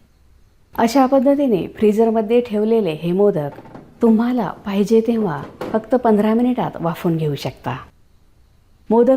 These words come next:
ठेवताना प्रत्येक मोदक वेगळा ठेवावा, एकमेकांना चिकटू देऊ नये. आता मोदक वाफवून घेऊया. स्टीमरमध्ये पाणी उकळून घेतले आहे, त्यावर प्लेट ठेवूया. झाकण ठेवून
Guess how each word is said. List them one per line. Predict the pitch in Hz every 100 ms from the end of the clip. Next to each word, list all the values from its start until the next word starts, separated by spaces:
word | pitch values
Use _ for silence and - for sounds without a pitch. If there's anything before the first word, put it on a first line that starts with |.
| 262
ठेवताना | 277 269 277 247 160
प्रत्येक | - 214 214 233 226
मोदक | 233 226 147 -
वेगळा | 170 165 151
ठेवावा, | - 147 139 131 131 - _ _ _ _ _ -
एकमेकांना | 190 220 220 233 233 220 165 -
चिकटू | 196 - 175
देऊ | 165 143
नये. | 143 135 143 - _ _ _ _ _ _ _ _ _ _ _ _ _ _ _ -
आता | 202 240 208 -
मोदक | 190 190 202 202
वाफवून | 160 - 160
घेऊया. | 160 147 139 139 127 - _ -
स्टीमरमध्ये | - 196 180 185 214 214 202 160 139 - _
पाणी | 185 185 196
उकळून | 190 180 190 208
घेतले | 175 - 151
आहे, | 139 139 170 - _ _ _
त्यावर | 247 262 247 175
प्लेट | - 190 180 165
ठेवूया. | - 151 139 139 123 147 - _ _ _ _ - - _ -
झाकण | 190 190 - 240
ठेवून | 262 247 170